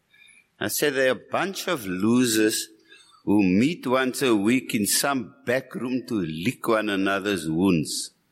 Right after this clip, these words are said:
<laughs> That was when alcohol was still working, you know. <laughs>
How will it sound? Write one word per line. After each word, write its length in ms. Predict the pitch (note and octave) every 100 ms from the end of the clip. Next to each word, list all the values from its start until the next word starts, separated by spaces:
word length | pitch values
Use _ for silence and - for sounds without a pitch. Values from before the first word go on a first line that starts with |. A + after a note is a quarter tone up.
| _ _ _ _ _ B4+ _ _ _ _ _ _ _ _ _ _ _ _ _ _ _ _ _ _ _ _ _ B3+
<laughs> 1200 | - - - - - - - - - - - -
That 180 | G2+ C3+
was 180 | E3 D#3
when 160 | F3 D#3+
alcohol 460 | D#3 D#3+ - D3+
was 140 | D3 D3+
still 280 | D#3+ C#3+ A#2
working, 500 | A#2+ C3 - C3 B2
you 140 | A2
know. 300 | - -
<laughs> 60 | C#3